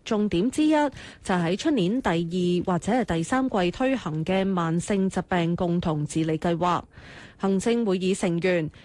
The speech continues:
基層醫療健康發展督導委員會委員林正財接受專訪嘅時候話，資助只係其次，計劃嘅目標係以良好嘅基層醫療服務質素，吸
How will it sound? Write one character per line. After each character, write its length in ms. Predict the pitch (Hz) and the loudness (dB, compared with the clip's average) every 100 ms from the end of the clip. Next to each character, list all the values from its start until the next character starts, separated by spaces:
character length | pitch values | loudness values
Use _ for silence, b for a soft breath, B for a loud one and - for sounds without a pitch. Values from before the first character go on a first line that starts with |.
| B | B
基 160 | - 285 | 0 0
層 360 | 226 175 165 175 | 2 0 0 2
醫 220 | 285 294 | 2 2
療 200 | 190 165 | 2 0
健 240 | 190 214 | 0 2
康 240 | 220 294 294 | 2 2 0
發 160 | 233 | 0
展 240 | 202 170 202 | 0 0 2
督 100 | 294 - | -2 -2
導 120 | 202 | 0
委 260 | 175 160 220 | 0 0 0
員 200 | 208 156 | 0 0
會 180 | 156 233 | 0 0
委 240 | 208 175 220 | 0 0 0
員 260 | 170 156 | 0 0
林 240 | 160 156 160 | 0 0 0
正 200 | 196 202 | 0 0
財 280 | 180 151 | 0 0
接 180 | 156 226 | 0 -2
受 300 | - 196 180 | 0 0 0
專 260 | 180 294 294 | 0 0 0
訪 260 | 185 170 | 0 -2
嘅 220 | 240 208 180 | 0 0 -2
時 180 | - | -4
候 140 | 156 165 | -4 -2
話， 340 | 185 175 143 - B B B B | 0 0 0 -6 B B B B
資 260 | 269 262 | 0 0
助 220 | 240 180 175 | 2 0 0
只 140 | - | 0
係 180 | 262 170 | 0 0
其 280 | 190 147 151 | -2 -2 -2
次， 380 | - 220 196 B B B | 0 2 2 B B B
計 220 | - 233 233 | -2 0 2
劃 140 | 196 | 0
嘅 80 | 208 | -2
目 180 | 208 214 | -2 -2
標 300 | - 302 285 175 | 0 2 2 0
係 200 | 180 170 | -2 -2
以 180 | 175 185 | 0 0
良 280 | 180 151 156 | 0 -2 -2
好 160 | 165 | 0
嘅 320 | 185 226 196 | 0 2 0
基 160 | 190 262 | 0 -2
層 280 | - 160 156 | -2 -2 0
醫 200 | 220 247 | 0 0
療 180 | 196 156 | 0 0
服 160 | - | -2
務 160 | 170 175 | 0 0
質 160 | 175 247 | 0 -2
素， 400 | - 233 285 - B B B | 2 2 2 -2 B B B
吸 60 | - | -2